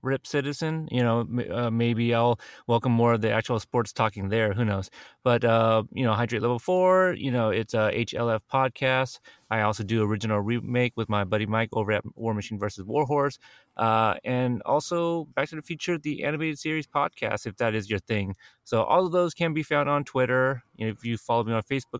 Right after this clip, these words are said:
I share every single episode I'm on, on that page.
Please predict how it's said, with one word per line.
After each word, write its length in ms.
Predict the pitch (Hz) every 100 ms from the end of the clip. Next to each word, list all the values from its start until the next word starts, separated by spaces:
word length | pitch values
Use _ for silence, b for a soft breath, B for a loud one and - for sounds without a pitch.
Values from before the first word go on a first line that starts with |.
| -
I 60 | 104
share 320 | 107 101 101
every 280 | 104 113 120
single 380 | - 131 123 120
episode 320 | 120 - 123
I'm 140 | 127 139
on, 320 | 131 113 113
on 320 | 120 113 110
that 300 | 104 107 - - _ -
page. 440 | 110 98 90